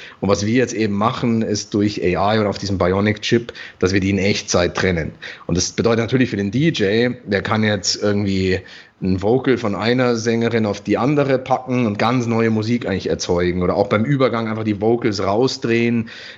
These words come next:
ähm, und den Übergang jederzeit machen. Davor war es immer so, man musste halt genau die Stelle finden, wo der Rapper zum Beispiel aufhört zu rappen, damit dann nicht plötzlich zwei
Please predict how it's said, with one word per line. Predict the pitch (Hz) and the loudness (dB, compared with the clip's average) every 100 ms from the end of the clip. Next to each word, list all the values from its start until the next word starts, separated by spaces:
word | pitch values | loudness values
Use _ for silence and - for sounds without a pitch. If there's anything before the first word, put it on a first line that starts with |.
| - | -4
ähm, | 104 101 101 101 101 | 0 2 0 0 -2
und | 104 104 98 - 113 | 0 0 -2 -2 -2
den | 104 | 0
Übergang | 120 110 110 107 107 98 | 2 2 0 -2 -2 0
jederzeit | 110 107 110 101 95 | 0 0 0 0 0
machen. | 110 - | -2 0
Davor | 92 110 117 | -2 0 0
war | |
es | 117 | 0
immer | 120 117 | 0 0
so, | 120 | 2
man | 117 | 0
musste | 120 110 | 2 0
halt | - - | -2 -2
genau | 110 110 120 | 0 2 2
die | 120 113 | 0 -2
Stelle | 113 117 113 | 0 0 0
finden, | 123 117 113 113 107 - - - - | 0 0 0 0 -2 -4 -18 -16 -4
wo | 101 107 107 107 107 - 104 - | 0 2 2 2 0 -6 -12 -2
der | 107 | 0
Rapper | 110 117 123 | 2 2 0
zum | 117 110 | 0 -2
Beispiel | 110 | 0
aufhört | 95 104 110 | 0 0 -2
zu | - 101 | -2 0
rappen, | 113 - 113 | 0 0 -2
damit | 104 104 | -2 0
dann | 107 | 0
nicht | 110 104 | 0 0
plötzlich | 107 - 104 | -2 -2 -4
zwei | - 98 101 101 98 | -2 0 2 0 -2